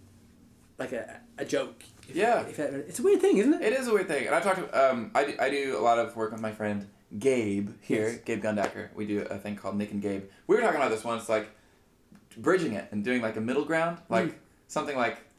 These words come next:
Speaker 2: The Talking Heads, where it's, like, it's funny, but it's not, like, supposed to be funny, funny.
Speaker 1: Yeah.
Speaker 2: And, uh, but also, yeah, just, like, kind of comedically ambiguous.
Speaker 1: Yeah.
Speaker 2: Or, you know what I mean?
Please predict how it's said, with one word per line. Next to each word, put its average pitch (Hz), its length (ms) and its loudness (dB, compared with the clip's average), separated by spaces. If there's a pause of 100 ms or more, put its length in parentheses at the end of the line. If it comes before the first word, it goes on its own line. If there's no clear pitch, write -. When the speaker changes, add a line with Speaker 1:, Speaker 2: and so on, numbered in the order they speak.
(540)
Speaker 2:
The 127 100 -4
Talking 131 360 -4
Heads, 127 280 0
where 113 120 2
it's, 104 100 -2
like, 104 180 -2
it's - 160 -4
funny, 190 280 0
but 131 120 0
it's 113 120 -6
not, 123 180 2
like, 104 140 0
supposed 120 340 -4
to 107 60 -10
be 104 320 -2 (320)
funny, 143 280 0
funny. 101 400 -4 (160)
Speaker 1:
Yeah. 143 200 0 (220)
Speaker 2:
And, 107 400 2
uh, 95 400 2 (120)
but 120 100 0
also, 107 560 2 (420)
yeah, 190 280 2
just, 143 160 -4
like, 131 200 0
kind 135 160 0
of 107 140 -4 (760)
comedically 143 460 0
ambiguous. 107 760 -2
Speaker 1:
Yeah. 208 260 2
Speaker 2:
Or, - 40 -4
you 123 60 0
know 123 80 2
what 117 100 4
I 110 60 2
mean? 110 280 -6